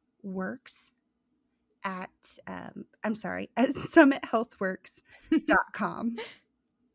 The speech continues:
Speaker 2: And we will have that link as well as a link to your Facebook page in the show notes for you listeners if you wanna take the easy route and just click on the link. It'll take you straight to learn more about Kelly. She does some amazing work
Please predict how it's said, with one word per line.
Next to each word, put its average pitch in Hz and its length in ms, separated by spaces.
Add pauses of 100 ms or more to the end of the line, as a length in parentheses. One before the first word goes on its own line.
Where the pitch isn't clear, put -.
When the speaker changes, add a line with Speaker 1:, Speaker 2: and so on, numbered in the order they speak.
(1120)
Speaker 2:
And 233 200
we 254 120
will 269 140
have 202 420
that 180 280
link 190 440
as 190 160
well 180 140
as 180 120
a 190 60
link 180 160
to - 120
your 175 100
Facebook 175 460
page 202 400 (100)
in 180 120
the 170 80
show 170 260
notes - 580
for 175 160
you 175 160
listeners 170 540
if - 160
you 175 100
wanna 170 380 (760)
take 277 220
the - 120
easy 220 220
route 202 200
and 214 80
just - 220
click - 240
on 196 140
the 190 80
link. 208 280
It'll 185 160
take - 280
you 180 80
straight - 580
to - 180
learn 175 240
more 170 180
about 175 300
Kelly. 170 380
She - 140
does 214 180
some 208 100
amazing 185 560
work 165 360